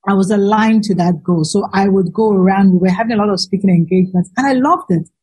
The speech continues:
I just loved the fact that we'll go talk to these young girls, just see the fire lit up in their eyes, knowing that, "Wow, she's doing it, so we can do it too." That, I think those, those moments for me were priceless. And I think that's how they've evolved. You know,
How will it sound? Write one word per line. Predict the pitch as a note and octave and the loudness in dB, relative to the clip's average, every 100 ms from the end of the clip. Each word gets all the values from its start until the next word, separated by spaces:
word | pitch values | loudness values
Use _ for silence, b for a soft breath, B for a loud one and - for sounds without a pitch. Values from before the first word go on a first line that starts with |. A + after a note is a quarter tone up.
| _ _ B3 | _ _ -4
I | |
just | E4 E4+ | -4 -2
loved | C#4 A#3+ | -2 -2
the | A3 - | -6 -2
fact | A#3 G#3+ | -4 0
that | G3+ | 0
we'll | G3 | 2
go | F#3+ A3 | 2 2
talk | A3 A3+ G#3 | 0 -2 -4
to | G3 | 0
these | G3 F#3+ | 0 2
young | G3 G3+ G3 | 2 2 2
girls, | G3 G3 G3 - _ _ - | 2 0 -2 -8 _ _ -4
just | C#4 - - | -4 -4 -6
see | C4 B3+ A3 | -2 0 0
the | G3+ G3+ | -2 -4
fire | G#3+ G#3+ G3+ F#3 | -2 0 2 2
lit | F3 F3+ A3+ - | 2 4 2 0
up | A3 - | -6 0
in | F#3 F#3 | 2 2
their | F3+ - A3 G3+ | 0 -2 -8 -2
eyes, | F#3+ F#3 | -2 2
knowing | G#3 A3 G#3+ | 2 2 2
that, | F#3 F3 | 0 -2
"Wow, | F3 A3 D4 E4 C#4+ F#3+ - _ | -2 -4 -2 -4 -2 -4 -6 _
she's | - F4+ G4+ | -4 -2 0
doing | F#3 A#3 A#3 A3+ | 0 0 2 2
it, | A3+ A3+ | 2 0
so | A3+ A3 | -2 0
we | A3 D4 | 2 0
can | A#3+ G3 | 2 2
do | F#3 G#3+ | 4 2
it | G3 F#3 | 0 -2
too." | - B3+ F3+ - _ _ _ _ | -6 -2 -2 -4 _ _ _ _
That, | G3 C#4 D4 _ _ _ - | -2 -2 -2 _ _ _ -6
I | |
think | G#3+ B3+ A#3+ | -2 0 2
those, | A#3 A3 | 0 0
those | A#3 - | -2 2
moments | G#3 G3+ G3 F3+ - - | 2 4 2 0 -4 -6
for | F#3 | 0
me | F#3+ F#3 | 2 2
were | F3 - | 0 -4
priceless. | F3+ F#3 F#3 F3 | -4 -2 -2 -4
And | G3+ | 0
I | A3 | -2
think | C4+ E4 | -2 -2
that's | D4+ - | -4 -2
how | B3+ | -4
they've | A3 G#3 | 0 2
evolved. | G3 F3+ A3 F3 - | 2 2 0 -2 -2
You | A3 | 0
know, | G3 F#3 | 0 0